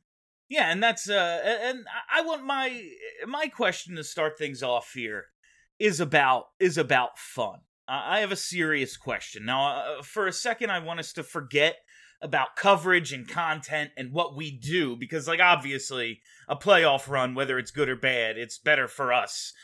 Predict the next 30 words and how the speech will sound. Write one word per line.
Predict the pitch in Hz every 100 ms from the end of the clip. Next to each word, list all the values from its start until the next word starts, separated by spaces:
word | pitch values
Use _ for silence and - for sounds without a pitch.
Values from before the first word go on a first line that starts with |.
| - 123
if, | 123 123
like, | 120 104
you're | 139
on | 117
a |
playoff | - 139 120 110 113
run | 110 107
than | 113
the | 113 110
other | 123 110
part | 104 120 101
of | 90
this. | 92 - -
But | 104 - - - -
as | - 240 277
a | 262 240
fan, | - 170 107 87 90 _ _ _ _ _
would | - 156 180 139
you | 196 233 240 180
rather | 185 127 120 110 101 - _ _
be, | 135 170
like, | 160 156
a | 151 139
regular | 139 185 185 247 240
season | - - 208 196 185 180
disappointment | 139 170 - 147 165 156 147 147 147 -
and | 139
an | 131 -
afterthought, | 143 165 175 170 135 143 123 120 120 -
a | 123